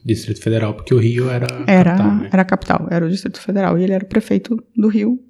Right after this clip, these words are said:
Speaker 2: Distrito Federal. O engenheiro Pe-, Pereira Passos, ele era um cara que fazia as coisas acontecerem, digamos assim. Foi dada a ele a incumbência de criar uma nova cidade, com ruas mais largas, bulevares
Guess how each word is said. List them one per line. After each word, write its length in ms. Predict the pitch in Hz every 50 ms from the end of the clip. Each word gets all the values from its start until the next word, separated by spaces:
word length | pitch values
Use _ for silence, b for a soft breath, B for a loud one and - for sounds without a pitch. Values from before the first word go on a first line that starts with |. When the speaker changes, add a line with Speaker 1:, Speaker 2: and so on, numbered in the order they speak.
| _ _ -
Speaker 2:
Distrito 380 | 254 226 233 - 220 202 -
Federal. 300 | - 233 208 208 202 208 - - _ _ _ _ _ _ _ -
O 120 | 214 214
engenheiro 300 | 214 220 262 269 254 262
Pe-, 360 | 262 262 240 - 220 226 208 196
Pereira 340 | - 208 196 190 180 175
Passos, 420 | 170 - 196 208 220 220 - 196 185
ele 140 | 202 190 196
era 80 | 208
um 40 | 220
cara 440 | 214 - 220 220 226 233 233 233 233 - _ _ _
que 400 | - - 240 240 247 269 302 285 - - - _ _ _ _ _ _
fazia 280 | - - 233 220 233 233
as 60 | 233
coisas 220 | - 240 226 214 220
acontecerem, 580 | 220 220 - 226 - - - - 180 170 165 165
digamos 340 | 151 151 160 175 175 175
assim. 200 | 185 180 - 185 - b b b b
Foi 160 | - - 262
dada 240 | 247 262 269 262 254
a 60 | 240
ele 160 | 247 262 262
a 40 | 254
incumbência 500 | 262 269 269 262 220 214 226 226 - 220
de 80 | 226 226
criar 240 | - 240 220 220
uma 160 | 233 233 214 202
nova 240 | 196 208 240 285
cidade, 420 | 247 269 262 233 196 165 165 165 185
com 220 | - - 190 190 208
ruas 140 | 196 202
mais 180 | 202 202 202 190
largas, 480 | 185 180 175 180 180 208 220 214 208 208
bulevares 800 | 185 190 214 220 202 185 175 180 170 170 180 202 220 240 233